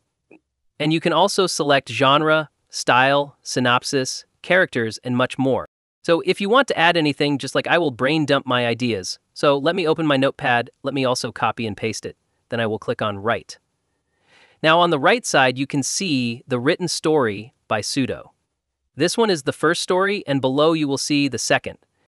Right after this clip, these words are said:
Now, if you want to insert any of these in your story, then click on the icon Insert, and below you can see it's inserted. Don't need to change anything. So I insert the first story.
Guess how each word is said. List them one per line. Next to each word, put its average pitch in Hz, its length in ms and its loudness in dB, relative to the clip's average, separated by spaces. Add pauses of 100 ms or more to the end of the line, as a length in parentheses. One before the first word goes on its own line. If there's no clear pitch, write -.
(140)
Now, 135 160 0
if 156 100 -6
you 175 80 -4
want 214 180 2
to 214 120 0
insert 170 420 -2
any 170 220 0
of 143 100 -4
these 143 220 -2
in 123 100 0
your 107 140 -6
story, 110 560 -4 (240)
then 151 240 0
click - 200 -2
on 247 100 2
the 170 120 0
icon 156 360 2
Insert, 127 440 -2
and 123 320 -2
below 165 300 2
you 135 160 -2
can 127 160 -4
see 165 320 -6
it's 135 180 -6
inserted. 110 520 -4 (340)
Don't 190 140 2
need 226 120 -2
to 185 60 -2
change 151 240 0
anything. 139 340 -2 (600)
So 135 140 0
I 131 160 2
insert 175 580 0
the 127 120 -4
first - 420 -2
story. 117 640 -4